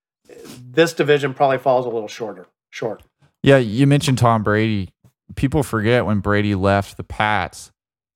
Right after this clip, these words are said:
Speaker 2: the Titans were rumored to be making a huge push for him. And think of how different the A F C South would look with Brady right there.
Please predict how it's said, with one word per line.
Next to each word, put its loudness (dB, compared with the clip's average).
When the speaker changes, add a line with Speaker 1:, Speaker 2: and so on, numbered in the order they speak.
Speaker 2:
the -6
Titans -4
were -4
rumored -2
to -8
be -2
making -2
a -12
huge 0
push 0
for -8
him. -4
And 0
think 2
of 0
how 2
different -2
the -2
A 0
F -2
C -8
South 0
would -6
look 0
with -4
Brady -4
right -2
there. 0